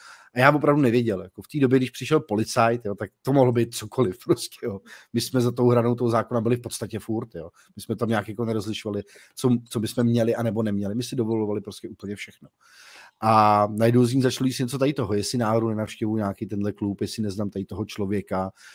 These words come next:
jestli něco o tomhle jako nevím. A jestli si pamatuju dobře, ona mi to servírovala tak, jako že vlastně věděla úplně všechno. Takže já to v podstatě jenom kejval a vlastně potvrzoval.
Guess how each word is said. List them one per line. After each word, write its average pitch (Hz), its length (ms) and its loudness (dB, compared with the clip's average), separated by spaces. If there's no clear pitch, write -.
jestli 117 400 2
něco 120 380 2
o 113 60 2
tomhle 113 260 2
jako 107 180 0
nevím. 101 320 2
A 95 40 -8
jestli 104 260 -6
si 190 80 -2
pamatuju 180 300 0
dobře, 143 220 -2
ona 131 160 2
mi 135 80 0
to 165 100 -6
servírovala 131 600 0
tak, 127 220 -6
jako 135 180 -8
že 135 120 -4
vlastně 131 320 -2
věděla 147 280 0
úplně 151 200 0
všechno. 101 340 -6
Takže 110 200 0
já 156 80 4
to 202 120 -8
v - 40 -12
podstatě 165 360 -4
jenom 185 160 0
kejval 131 360 4
a - 20 6
vlastně 139 300 0
potvrzoval. 104 600 -4